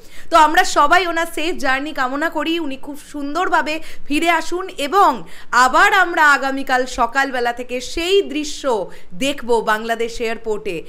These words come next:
যখন সাকিব ভাইয়া বেশ কিছুদিনের গ্যাপে বাইরে যান এবং তারপরে যখন তিনি বাংলাদেশে ফেরেন, সেখানে যেমন সাকিবিয়ানদের ভিড়,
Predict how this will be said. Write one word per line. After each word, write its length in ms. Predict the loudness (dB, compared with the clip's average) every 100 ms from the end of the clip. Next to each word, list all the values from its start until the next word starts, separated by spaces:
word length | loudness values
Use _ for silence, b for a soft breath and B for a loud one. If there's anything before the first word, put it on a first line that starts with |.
| B B
যখন 380 | 0 0 0 -4
সাকিব 440 | -4 -8 -8 -10 -8
ভাইয়া 440 | -8 -8 -6 -8 B B -6
বেশ 240 | -6 -6
কিছুদিনের 520 | -6 -6 -8 -8 -8
গ্যাপে 360 | -4 -6 -4 -4
বাইরে 380 | -2 -2 -2 -4
যান 300 | -2 -4 -6
এবং 220 | -12 -8
তারপরে 400 | -6 -6 -4 -6
যখন 280 | -6 -8 -10
তিনি 220 | -12 -10
বাংলাদেশে 600 | -8 -8 -8 -10 -6 -6 -6 B B
ফেরেন, 500 | -4 -2 0 -2 -4 -12 B B
সেখানে 560 | -4 -4 -2 -2 -2 -4
যেমন 460 | -2 0 0 -4
সাকিবিয়ানদের 800 | -2 -2 -2 -6 -4 -4 -6 -8
ভিড়, 380 | -8 -6 -6